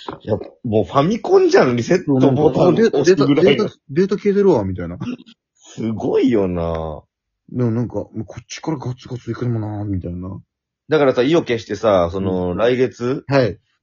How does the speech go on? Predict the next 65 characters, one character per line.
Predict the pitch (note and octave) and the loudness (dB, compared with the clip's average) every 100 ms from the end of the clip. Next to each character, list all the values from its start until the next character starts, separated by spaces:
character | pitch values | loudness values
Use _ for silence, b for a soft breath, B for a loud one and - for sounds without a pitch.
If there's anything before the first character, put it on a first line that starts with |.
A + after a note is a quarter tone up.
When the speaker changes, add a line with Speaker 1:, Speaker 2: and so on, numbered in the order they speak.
| _ | _
Speaker 1:
も | G#2+ G2 | -4 -2
う | |
忘 | F#2 B2 C#3+ | 2 2 2
年 | D#3 D3+ | 0 2
会 | D3+ | 2
や | |
り | D3 | 4
ま | D#3+ | 2
し | D3+ | 4
ょ | D3 | 4
う | A#2+ | 4
よ、 | |
み | F#2+ | 2
た | F2+ | -2
い | E2+ | -4
な | F2 G2+ | -2 2
流 | |
れ | B2+ | 2
に | A2 | 2
な | |
っ | C3 | 0
た | - | 0
じ | - | 2
ゃ | |
ん、 | |
Speaker 2:
<laughs> | F#3+ | 0
あ | D#3+ | 2
り | E3 | 2
ま | D#3 | 2
し | D3+ | 2
た | C3 | -2
ね、 | B2 A#2+ | -4 -4
こ | A2+ | -6
の | G#2+ | -6
間 | G2+ G#2 | -6 -6
ね。 | G#2+ G2+ F#2+ - _ | -6 -6 -8 -14 _
Speaker 1:
で、 | C#3+ | 4
じ | C3+ | 4
ゃ | |
あ | B2+ | 4
ち | D#3 | 4
ょ | D3+ | 4
う | |
ど、 | D#3+ E3 | 4 4
じ | A#2+ | 2
ゃ | |
あ | |
十 | G#2+ B2 | 0 0
二 | B2 | 0
月 | B2+ G#2+ | -2 -4
十 | G2+ D3+ | 0 0
一 | D3+ D#3 | 2 0
日 | D3 D3 | -2 0
が | A#2+ | 0
棚 | A2+ A2 | 2 0
卸 | A2 | 0
し | A2+ | 0
だ | F#2+ | 0
か | |
ら、 | F#2 A#2 G2 | 2 4 4
そ | A#2 | 2
の | C#3 | 2
後 | D3+ | 2
ど | |
う | A#2 | 0